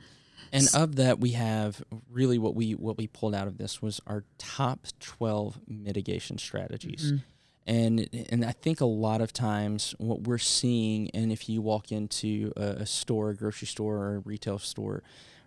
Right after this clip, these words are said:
Speaker 1: really you've got one operating strategy, and that, that would be masking,
Speaker 2: Masking, totally.
Speaker 1: right? The second one, I would say, maybe depending on people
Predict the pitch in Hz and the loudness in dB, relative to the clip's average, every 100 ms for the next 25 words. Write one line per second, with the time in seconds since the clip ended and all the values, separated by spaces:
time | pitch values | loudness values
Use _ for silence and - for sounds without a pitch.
0 | - 190 190 139 - 117 117 117 107 - | -4 2 4 2 0 -2 2 2 2 -2
1 | 107 113 117 120 113 110 107 - _ _ | -8 -4 2 4 4 2 0 -6 _ _
2 | 104 110 110 107 98 101 113 - - 107 | -6 -4 0 2 2 -2 -4 -8 -2 0
3 | 98 101 98 101 104 - 101 - 104 104 | 0 -2 -2 -2 -4 -4 -6 -6 -4 -4
4 | 101 104 101 98 98 90 - 131 - 139 | -2 -2 -2 -2 -4 -2 2 2 4 2
5 | 160 165 - 147 139 135 135 - _ _ | 2 0 4 8 10 8 6 0 _ _
6 | - 135 - 156 156 - 147 139 131 117 | -4 2 4 4 2 0 0 2 2 2
7 | - 117 113 113 117 120 120 107 - 120 | 2 4 4 4 4 2 2 0 2 2
8 | 113 113 107 120 110 113 110 | 4 2 0 0 2 2 0